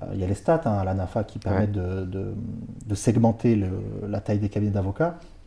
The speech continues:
Speaker 1: On a une idée de ce qu'ils font et comment ils le font. Et, euh, il y a ce fantasme qui est là à l'E F B, hein, de tout le monde veut aller dans un cabinet anglo-saxon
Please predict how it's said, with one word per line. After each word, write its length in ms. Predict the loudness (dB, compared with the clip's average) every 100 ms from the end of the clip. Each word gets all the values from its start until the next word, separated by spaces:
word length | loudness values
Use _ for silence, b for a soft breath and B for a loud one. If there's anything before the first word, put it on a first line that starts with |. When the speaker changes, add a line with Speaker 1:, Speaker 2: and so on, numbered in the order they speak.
| -20 -20 -20 -20 -20 -16
Speaker 1:
On 180 | -12 -2
a 60 | 2
une 60 |
idée 120 | 2
de 60 | 0
ce 60 | -4
qu'ils 120 | -6
font 320 | 2 4 4
et 80 | 2
comment 300 | -2 -2 0
ils 60 |
le 80 | -2
font. 260 | -2 -2 -2 B B B B B 2
Et, 260 | 8 10 10
euh, 540 | 10 8 6 6 4 2
il 80 | 8
y 60 |
a 40 | 8
ce 100 | 8
fantasme 540 | 4 6 6 6 2
qui 120 | 4
est 20 | 4
là 160 | 6
à 60 | 6
l'E 120 | 4
F 160 | 4 4
B, 80 | 4
hein, 120 | 6 4
de 100 | 4
tout 160 | 6
le 80 | 6
monde 220 | 8 8
veut 160 | 8 6
aller 200 | 8 8
dans 200 | 6 2
un 40 |
cabinet 300 | 0 0 2
anglo-saxon 520 | 2 0 -2 -6 -8